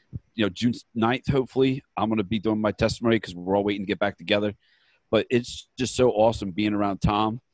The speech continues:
And then, like, a couple times we've talked with Dave on Zoom maps and just waiting for these guys, 'cause Sean and I have known each other for about a year now.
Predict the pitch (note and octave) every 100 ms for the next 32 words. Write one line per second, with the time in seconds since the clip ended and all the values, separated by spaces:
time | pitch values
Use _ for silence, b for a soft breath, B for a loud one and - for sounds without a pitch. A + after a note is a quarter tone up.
0 | _ _ _ - G#2 G#2+ A2+ A#2 A2 -
1 | - A2+ A2 - A#2 A2+ - A2 G#2 G2
2 | F#2 _ _ - A2+ G#2+ G2+ F#2+ G#2+ G#2
3 | G#2+ F2+ F#2 F#2 F#2+ F2+ F2+ A#2 G#2+ G#2+
4 | G#2 - - _ _ _ - F#2+ G2 G2
5 | - - G#2+ - - _ _ _ G#2 C#3
6 | F#3+ F#3+ C3 A#2 B2+ A#2 - A#2+ G2+ E2+
7 | - - B2 C#3+ D#3 B2+ A#2+ G2 A2 A2
8 | G#2+ - G#2+ G#2 F#2 - G2+ F#2+ G2 G2
9 | F#2 F#2 G#2 G#2+ G#2+ A2